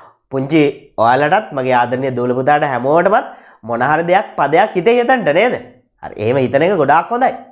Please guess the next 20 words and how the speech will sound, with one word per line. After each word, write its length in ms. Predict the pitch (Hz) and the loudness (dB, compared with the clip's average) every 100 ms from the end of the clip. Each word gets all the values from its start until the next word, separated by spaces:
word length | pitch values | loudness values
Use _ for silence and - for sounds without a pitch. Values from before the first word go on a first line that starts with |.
| _ _ _ _ _ - | _ _ _ _ _ -10
හරි. 160 | 127 320 - _ - _ _ | -8 -8 -14 _ -20 _ _
බලන්න 200 | 101 120 | -2 0
එතකොට, 240 | 196 190 185 180 175 | 0 2 4 4 2
අ, 160 | 71 117 123 117 117 107 104 | 0 0 2 2 2 0 0
දැන්, 220 | 110 120 113 110 - - - | 0 -2 -2 -8 -14 -20 -16
අ, 260 | - 110 110 | -4 0 0
ගයන් 320 | 110 123 123 | 2 2 0
සර් 280 | 120 120 117 | -2 -2 -2
කියන 200 | 120 113 | -4 -6
එකයි, 640 | 117 165 175 175 175 - _ _ - | -2 -2 -2 -4 -8 -14 _ _ -6
ඈ, 160 | 147 - - - _ _ _ | -4 -4 -10 -20 _ _ _
මේ 340 | 117 127 123 117 | -8 -4 -4 -4
මගේ 240 | 117 117 | -2 0
ආදරණීය 600 | 113 110 117 120 120 110 | 0 -2 -6 -4 -4 -4
දූ 160 | 113 113 | -4 -4
පුතාගේ 560 | 113 127 127 127 135 - - _ _ - | -4 -2 -2 -2 -4 -4 -12 _ _ -8
ඒ 380 | 113 113 113 - | -6 -4 -6 -2
ඔයා 220 | 117 120 | 0 0
ලියපු 600 | 117 117 113 117 113 101 | 0 -6 -6 -6 -4 -6
කාරණාවයි 680 | - 110 101 127 180 202 | -2 -2 0 0 0 0